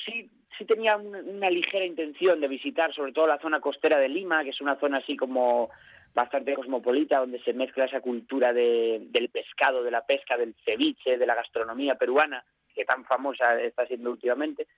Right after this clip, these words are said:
Y tenía intención de acercarme, pero, pero cuando paramos, eh, en esa zona que nos, que nos dejaba el autobús en el Extrarradio,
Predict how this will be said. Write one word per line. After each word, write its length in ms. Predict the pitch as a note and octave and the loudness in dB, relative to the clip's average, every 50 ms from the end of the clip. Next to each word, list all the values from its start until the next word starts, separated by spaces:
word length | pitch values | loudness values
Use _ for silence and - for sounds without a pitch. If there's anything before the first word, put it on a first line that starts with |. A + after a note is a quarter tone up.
| _ _ - - - - _ _ _ | _ _ -20 -20 -20 -20 _ _ _
Y 160 | - D#4+ D4+ | 0 0 2
tenía 260 | - C#3+ D#3+ G3 A3 | 2 0 2 2 2
intención 360 | A3 - G#3+ G3 G3+ A3 G#3 | 2 2 2 2 0 0 0
de 60 | G#3 | 0
acercarme, 480 | G3 - G3+ F3 D#3 G3+ G#3 G#3 G#3 G3+ | 0 0 0 0 2 2 0 0 -2 -4
pero, 420 | - F3 D3+ D3 C#3+ C#3+ C3+ - - | 0 2 2 2 4 2 0 0 0
pero 160 | - C#3 C3 | 0 0 0
cuando 260 | B2 C#3 C#3 C#3 C3 | 0 0 0 -2 -2
paramos, 440 | B2+ C3+ C#3 D#3 F#3+ G3+ G3+ F#3+ E3+ - | 0 2 2 2 2 0 -2 -8 -10 -2
eh, 320 | F3+ D#3+ D#3+ D3+ C#3+ - D3 | 0 2 2 2 2 0 -2
en 80 | D#3 | -4
esa 200 | E3 - - D#3 - - | -4 -4 -6 -6 -2 0
zona 240 | D#3+ D#3 D#3+ E3 D3+ | 2 2 2 0 -2
que 80 | C#3+ | -6
nos, 160 | C#3 C3+ B2+ - - - | -6 -8 -10 -12 -12 -12
que 80 | - B2+ | -10 -10
nos 140 | B2+ A#2+ A#2+ | -6 -2 -2
dejaba 240 | A#2+ - C#3 C3+ | 0 2 2 2
el 60 | C3 B2+ | 2 2
autobús 360 | B2 - B2 C3+ C3+ C3 - | 0 -2 -4 -6 -6 -8 -6
en 80 | B2+ | -2
el 80 | B2+ A#2+ | 0 0
Extrarradio, 540 | A#2 - B2 A#2 B2 C3 C#3 C#3+ D3+ D3 | 0 2 0 0 2 2 2 2 0 0